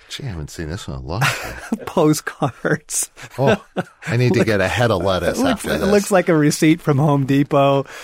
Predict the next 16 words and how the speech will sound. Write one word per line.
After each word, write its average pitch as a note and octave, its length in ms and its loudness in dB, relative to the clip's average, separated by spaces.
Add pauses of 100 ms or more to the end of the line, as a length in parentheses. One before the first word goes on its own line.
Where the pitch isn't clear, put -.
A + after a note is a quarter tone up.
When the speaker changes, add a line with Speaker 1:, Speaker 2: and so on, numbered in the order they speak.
(340)
Speaker 2:
I, C#3 180 -2 (240)
it F3+ 160 -2
just - 220 -4
cracks - 480 -10
me C#3+ 220 0
up, E3+ 240 -2
all B2+ 100 -2
the C3 100 0
things D3+ 300 0
that D3 100 -6
you C3 120 -2
have B2 200 -2
tucked - 400 -12
into C3 280 -2
your A2 160 -4
Bible. A2 640 -6